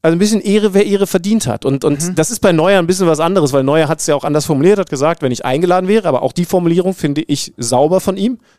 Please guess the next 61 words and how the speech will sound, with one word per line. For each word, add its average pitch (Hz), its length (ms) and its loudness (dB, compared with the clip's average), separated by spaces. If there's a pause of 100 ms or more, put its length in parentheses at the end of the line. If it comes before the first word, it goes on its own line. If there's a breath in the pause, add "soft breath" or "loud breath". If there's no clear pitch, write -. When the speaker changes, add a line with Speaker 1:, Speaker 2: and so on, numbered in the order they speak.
Speaker 1:
Wenn 208 100 0
ich 139 80 0
eingeladen 147 460 0
wäre, 170 260 2 (300 loud breath)
werde, 165 280 2
dann 156 180 0
bin 147 100 0
ich 151 120 -2
weiterhin 135 360 0
dabei. 170 240 -2
Ich 110 80 -12
werde 139 140 2
nicht 139 140 -2
zurücktreten. - 440 -10
Ich - 60 -14
finde, 151 200 0
das - 320 -8
kann 156 140 -2
man 139 80 0
ja 131 80 0
nicht 123 120 -6
kritisieren. 165 380 2
Speaker 2:
Mhm. - 360 -20
Speaker 1:
Und 160 100 0
dann 160 320 0
darf 139 260 -2
er 143 140 0
sich 147 80 -4
natürlich 151 180 0
auch 147 60 2
nicht 151 120 -4
beschweren, 139 380 0
wenn 131 220 0
er, 120 360 -2 (200)
also 107 180 -12 (240)
kann 120 140 -8
sich 113 80 -12
beschweren, 127 320 -2
aber 110 200 -4
er 110 80 -2
muss 123 140 -2
natürlich 127 420 -6
verstehen, 151 640 0 (320 loud breath)
dass 135 160 0
es 139 220 -4
sportliche 131 400 -2
Gründe 127 260 0
haben 139 240 -2
kann, 156 240 -2
dass - 400 -2
ein 139 560 -4
Hansi 135 220 -2
Flick 147 200 -4
<laughs> - 0 -
oder 127 260 -2
wer 123 120 -4
auch 123 60 -8
immer 139 160 -2
es 127 100 -8
dann 120 160 -4
ist, 135 160 -6